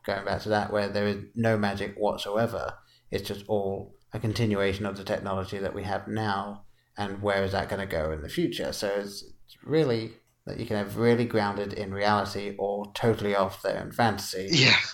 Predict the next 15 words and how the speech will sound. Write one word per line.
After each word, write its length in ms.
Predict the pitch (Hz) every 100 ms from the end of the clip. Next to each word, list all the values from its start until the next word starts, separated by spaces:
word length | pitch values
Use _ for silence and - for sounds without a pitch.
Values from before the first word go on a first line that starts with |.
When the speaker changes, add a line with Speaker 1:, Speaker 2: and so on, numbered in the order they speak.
| -
Speaker 1:
<laughs> 120 | - - - - - - -
Like, 220 | 107 107 -
all 220 | 117 113
under 240 | 107 104 98
one 220 | 95 98
umbrella. 480 | 92 92 98 71 - - -
So 220 | - 110
it's, 540 | 104 98 107 101 -
it's 420 | - 110 - - - - -
really 460 | 127 127 151 120 101
cool. 380 | 101 82 - - - _ - -
Speaker 2:
I 120 | -
have 140 | 143
to 80 | 135
agree. 340 | 139 190 233